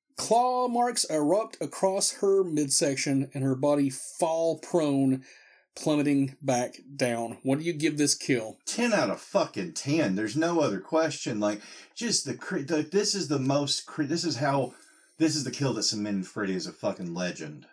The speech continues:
Speaker 1: Ten out of ten, uncontested. This,
Speaker 2: Oh.
Speaker 1: this is one of the most iconic moments in the history of movies.
Speaker 2: This is God.
Speaker 1: This is God.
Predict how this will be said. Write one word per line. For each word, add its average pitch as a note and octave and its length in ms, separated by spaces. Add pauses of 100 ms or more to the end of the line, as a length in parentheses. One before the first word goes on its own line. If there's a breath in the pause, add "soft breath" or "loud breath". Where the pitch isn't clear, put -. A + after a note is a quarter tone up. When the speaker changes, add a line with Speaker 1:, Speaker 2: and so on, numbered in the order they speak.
(140)
Speaker 1:
Ten F#3+ 460 (420)
out D#3 200
of D3+ 180 (200)
ten, D3+ 500
uncontested. E3 1400
This, D#3+ 280
Speaker 2:
Oh. D#3 60
Speaker 1:
this F3 220
is E3 120
one C#3+ 200
of D#3+ 80
the D#3+ 120
most C#3+ 280
iconic C#3+ 540
moments B2+ 540 (220 loud breath)
in C#3 140
the C3+ 80
history C3+ 460
of A#2+ 100
movies. C#3 880 (160 loud breath)
Speaker 2:
This - 560
is F#2 400
God. G2 360
Speaker 1:
This - 220
is E3 180
God. C#3+ 360